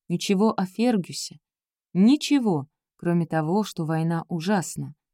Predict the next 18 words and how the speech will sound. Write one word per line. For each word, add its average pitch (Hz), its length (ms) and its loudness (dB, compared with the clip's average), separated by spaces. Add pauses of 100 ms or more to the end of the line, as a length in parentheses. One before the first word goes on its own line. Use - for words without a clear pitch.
(280)
А 196 80 0
это 240 240 2
она 175 220 2
и - 20 -10
так 147 240 -8
знала. 139 480 -8 (540)
Она 226 240 6
порылась 233 420 2
в - 60 -18
кухонном 214 400 2
шкафу, 226 580 -2 (240)
нашла 190 280 2
коричневый 196 600 0
бумажный 170 460 0
пакет, 202 460 -4 (200)
аккуратно 226 460 2
его 185 300 4
разрезала 220 720 2